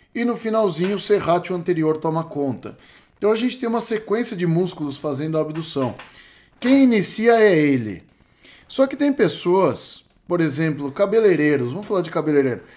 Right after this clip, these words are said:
O cara trabalha com o braço assim, dona de casa que faz as coisas em cima. Quando você trabalha com o braço muito elevado, geralmente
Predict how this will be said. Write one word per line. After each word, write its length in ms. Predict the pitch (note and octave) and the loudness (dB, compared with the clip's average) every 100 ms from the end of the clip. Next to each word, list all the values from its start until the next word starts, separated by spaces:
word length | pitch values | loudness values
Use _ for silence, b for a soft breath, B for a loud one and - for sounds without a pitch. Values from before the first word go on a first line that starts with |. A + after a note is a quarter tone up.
| B | B
O 20 | |
cara 180 | - A#3 | 0 0
trabalha 460 | B3 A#3+ G3+ G#3+ A3+ | 2 0 6 6 4
com 180 | A3 G#3+ | -4 -4
o 40 | |
braço 340 | G#3 G#3 G#3 | 0 0 0
assim, 440 | G3+ - C#3+ A#2+ A#2 | -10 -6 -4 -4 -2
dona 240 | F3+ A#3 | -2 -2
de 100 | G3 | -6
casa 420 | - G#3 F#3+ C3+ | -2 2 4 2
que 100 | C3 | -4
faz 160 | - E3 | -6 -6
as 140 | E3+ | -6
coisas 260 | - F3+ F3+ | -2 0 0
em 40 | |
cima. 440 | E3+ - F3 C3 G#2 B B B B B B B B | -6 -4 -2 -2 -6 B B B B B B B B
Quando 200 | - C4+ | 0 0
você 280 | D4+ C4+ A3+ | 2 0 0
trabalha 500 | F#3 F3+ D3+ D3+ D3+ | 0 0 4 4 2
com 220 | D3+ D#3 | 0 -6
o 40 | C#3+ | 0
braço 580 | C#3+ C#3+ C3+ - B2 - | 4 4 2 -8 -14 -10
muito 460 | C#3+ E3+ A#3+ A3+ F#3 | -6 -4 -4 -2 0
elevado, 600 | E3 A#2 A#2 C#3+ D3+ B2+ | 2 0 2 2 2 -2
geralmente 920 | B2 F#3 E3 C#3+ D3+ D3 - A2 | -2 0 0 0 -2 -6 -8 -12